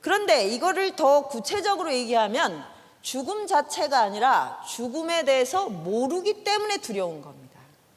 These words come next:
죽음에 대해서 안다면 두려울 리가 없어요. 어.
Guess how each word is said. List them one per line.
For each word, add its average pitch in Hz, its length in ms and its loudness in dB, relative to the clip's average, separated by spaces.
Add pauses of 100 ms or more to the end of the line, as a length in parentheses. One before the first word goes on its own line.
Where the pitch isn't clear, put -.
(520)
죽음에 427 640 0
대해서 330 260 4 (140)
안다면 339 720 2 (440)
두려울 247 460 -4
리가 175 220 -6
없어요. 143 500 -10 (180)
어. 131 280 -18